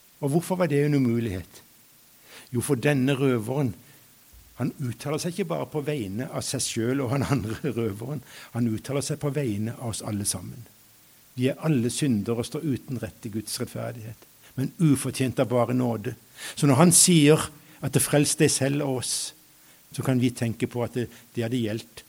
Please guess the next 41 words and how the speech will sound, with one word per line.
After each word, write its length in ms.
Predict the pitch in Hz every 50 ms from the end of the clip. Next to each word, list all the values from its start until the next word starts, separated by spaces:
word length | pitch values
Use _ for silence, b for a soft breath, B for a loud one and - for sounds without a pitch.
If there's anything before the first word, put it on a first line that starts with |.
| _ _ -
også 200 | - - - 123
vi 160 | 104 104 104
som 160 | - 135 127
kommer 240 | - 120 127 131 127
etterpå. 400 | 123 - - - 120 - - 156 117 - - B B B B B B B B B B
Og 80 | 123 120
hvorfor 300 | 143 151 147 - 160 151
var 80 | 151 139
det 140 | 139 139 143
en 80 | 143
umulighet? 560 | 139 131 127 123 127 135 147 151 147 139 - - B B B B B B
Jo, 60 | 123 -
for 120 | - 143
Jesus 420 | 123 120 131 135 131 - 165 - -
kunne 240 | - 156 147 147 147
ikke 200 | 127 - 156 -
frelse 460 | - - 139 123 110 - - - 151
både 520 | 120 101 104 143 156 151 131 120 113 131 -
seg 160 | - 139 131
selv 360 | - - 120 127 139 131 120 - - - - _ _ -
og 220 | 135 127 127 107 113
oss. 140 | - - - - - - - B B B B
Han 100 | 147 107
kunne 160 | 147 147 131
ha 40 | -
frelst 280 | - 123 123 - -
seg 120 | - 139 127
selv 280 | - 120 127 147 143
så 140 | - - 139
lett 180 | 127 123 120 - -
som 160 | 147 139 123
bare 300 | 139 131 127 110 120 127 135
det. 80 | 135 131 - - _ _ _ _ _ _ _ _ _ _ _ _ b b b b b b b -
Men 80 | 120 117
da 80 | 117
hadde 160 | 113 120 127
han 80 | 123 120
ikke 160 | - - 127 123
kunnet 180 | 127 123 117 -
frelse 360 | - - 107 104 - - 123
oss. 200 | 110 104 - -